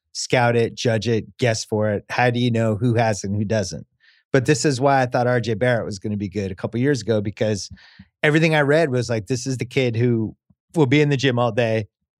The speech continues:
until he fixes the things he's not good at. And you've already seen in two years, he's gotten better at certain things, right? The work ethic piece, I don't know how you know that with the Q B, and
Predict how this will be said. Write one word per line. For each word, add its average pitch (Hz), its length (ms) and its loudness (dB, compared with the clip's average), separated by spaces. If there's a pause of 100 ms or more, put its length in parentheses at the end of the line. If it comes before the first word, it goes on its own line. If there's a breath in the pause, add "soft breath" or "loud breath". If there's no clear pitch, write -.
(440)
until 123 220 -2
he 123 60 4
fixes 123 380 -4
the 110 100 -8
things 113 240 -4
he's 107 180 -6
not 104 180 -4
good 160 140 0
at. 90 220 -2 (600 soft breath)
And 151 100 4
you've 151 140 6
already 160 240 4
seen 165 300 -2
in 123 120 0
two 127 180 -2
years, 131 540 0 (600)
he's 127 140 -2
gotten 131 240 2
better 180 200 4
at 120 100 -4
certain 95 280 -6
things, 82 280 -12
right? 120 280 -2 (520)
The 160 80 4
work 190 240 4
ethic 170 320 0
piece, 135 440 -2 (760)
I 156 60 4
don't 165 140 2
know 170 60 2
how 175 120 2
you 165 180 2
know 135 220 2
that 156 240 2
with 139 120 -2
the 120 60 -10
Q 135 240 -2
B, 131 300 2
and 117 220 0